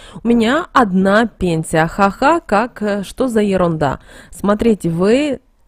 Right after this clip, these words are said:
сами осознанно говорите о том, что вы не имеете денег. Вы говорите о том, что Вселенная вам не го-, не будет, э, давать эти деньги, потому что вы считаете, что вы не можете получить деньги,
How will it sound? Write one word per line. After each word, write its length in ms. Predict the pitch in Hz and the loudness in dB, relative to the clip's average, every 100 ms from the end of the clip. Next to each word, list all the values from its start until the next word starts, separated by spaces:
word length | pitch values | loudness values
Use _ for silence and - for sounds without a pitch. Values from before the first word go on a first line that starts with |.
| _ | _
сами 720 | - - 202 233 254 156 160 _ _ - - | -14 -4 0 2 0 -2 -4 _ _ -14 -6
осознанно 840 | 180 - 214 220 247 208 165 147 | -4 0 4 4 4 2 0 -2
говорите 500 | 156 175 202 208 196 | 0 0 2 0 2
о 100 | 180 | 2
том, 320 | 190 240 294 | 2 -2 -2
что 260 | 339 - 208 | -4 -4 -2
вы 440 | 175 175 254 349 359 - | 0 0 0 0 -4 -6
не 200 | 175 160 | -2 -2
имеете 420 | 165 226 269 147 | 0 -2 -2 -6
денег. 480 | 139 147 151 147 - - - - 185 | 0 0 0 -2 -6 -20 -20 -18 -8
Вы 360 | 170 185 262 302 | -4 0 2 2
говорите 500 | 214 190 202 208 185 | 2 2 2 0 0
о 80 | 202 | 0
том, 360 | - 302 359 | 0 -2 -2
что 540 | - - - 220 185 - | -8 -12 -2 0 0 -4
Вселенная 680 | - 233 226 262 311 240 | -2 2 4 4 2 2
вам 220 | 202 220 247 | 2 2 2
не 120 | 269 | 0
го-, 200 | 247 240 | 0 2
не 240 | 247 269 | 4 2
будет, 460 | 233 269 233 208 - | 2 0 0 -2 -4
э, 240 | 190 180 | 0 0
давать 480 | 180 202 208 277 - | 2 2 2 0 -2
эти 100 | - | -8
деньги, 300 | 185 190 170 | 0 0 0
потому 320 | 165 - 226 | -4 -2 -2
что 180 | 226 214 | 0 0
вы 460 | 190 196 254 339 311 | 0 0 0 0 -2
считаете, 640 | - 170 - 202 160 - | -6 -10 -2 0 0 -4
что 180 | - 190 | -8 -4
вы 140 | 196 | -2
не 180 | 269 330 | 0 0
можете 460 | 330 302 214 156 147 | 2 2 0 -2 -8
получить 520 | 147 175 202 175 156 | -6 -6 -4 -8 -6
деньги, 500 | 190 294 349 220 | -2 -2 0 0